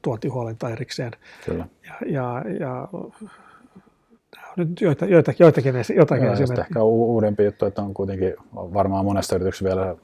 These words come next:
Speaker 2: standarditoimenpiteenä se, että vaikka tilinpäätös ja taseerittely tehdään suoraan Exceliin, mutta nykyaikaisessa järjestelmässä sekin taseerittelyraportti saadaan suoraan järjestelmään, joka päivittyy automaattisesti sitten sen, mitä taseessa on ja mitä tapahtumia, ja voidaan sitten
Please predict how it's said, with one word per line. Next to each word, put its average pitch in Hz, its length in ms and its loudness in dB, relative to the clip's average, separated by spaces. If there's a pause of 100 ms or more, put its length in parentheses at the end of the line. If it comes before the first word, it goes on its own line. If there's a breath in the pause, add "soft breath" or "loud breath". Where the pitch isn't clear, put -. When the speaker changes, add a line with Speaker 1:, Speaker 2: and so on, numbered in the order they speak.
(160)
Speaker 2:
standarditoimenpiteenä 92 920 -4
se, 95 140 -4
että 90 200 -6
vaikka 90 280 -6
tilinpäätös 90 580 -4
ja 92 60 -8
taseerittely 87 600 -4
tehdään 87 380 -6
suoraan 87 360 -2
Exceliin, 80 400 -10
mutta 80 440 -8
nykyaikaisessa 85 580 -8
järjestelmässä 85 560 -8
sekin 87 380 -6
taseerittelyraportti 85 920 -4
saadaan 80 280 -6
suoraan 80 320 -4
järjestelmään, 80 440 -8
joka 80 120 -10
päivittyy 80 400 -8
automaattisesti 80 680 -12
sitten - 360 -18
sen, 82 180 -14
mitä 80 180 -12
taseessa 78 460 -10
on 78 140 -12
ja 76 120 -16 (120)
mitä 78 140 -10
tapahtumia, 78 520 -10
ja 78 100 -10
voidaan 78 260 -4
sitten - 300 -12